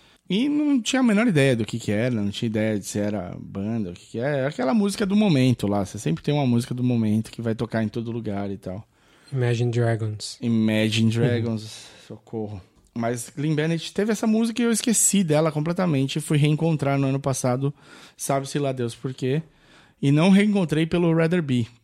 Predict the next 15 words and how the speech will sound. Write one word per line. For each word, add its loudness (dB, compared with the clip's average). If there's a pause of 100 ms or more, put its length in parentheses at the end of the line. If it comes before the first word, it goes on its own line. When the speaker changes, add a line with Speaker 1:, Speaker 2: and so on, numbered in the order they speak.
(140)
Speaker 1:
Ouvi -4
lá 2
uma 0
outra -4
música -2
e 0
me 0
pe-, 0
me 2
pegou 2
e 4
eu 2
comecei 0
a 2
ouvir -2